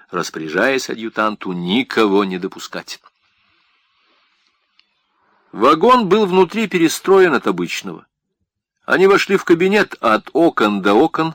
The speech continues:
с восточным ковром во весь пол, письменным столом, медвежьей шкурой на стене, скрещенным дарственным оружием, несколькими иконами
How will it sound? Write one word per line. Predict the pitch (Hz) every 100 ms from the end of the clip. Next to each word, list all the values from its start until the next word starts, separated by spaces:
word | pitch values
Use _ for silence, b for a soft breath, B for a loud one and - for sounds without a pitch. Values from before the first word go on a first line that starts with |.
| _
с | - -
восточным | 110 - - 156 - 120 101
ковром | 110 101 127 165 147
во | 87
весь | 85 - -
пол, | - 131 131 _
письменным | - 160 - 98 92 90
столом, | 87 - 98 123 143 -
медвежьей | 95 87 87 90 80 82
шкурой | 82 - 170 170 175 165
на | 151
стене, | 151 - 147 139 139 _ _ _ _ _
скрещенным | - - 127 139 - - - 151 131 107 104 98
дарственным | 90 104 - - 95 85
оружием, | 87 156 151 165 160 b b b b
несколькими | 87 104 147 - - - - 147 139 101
иконами | 87 85 107 123 127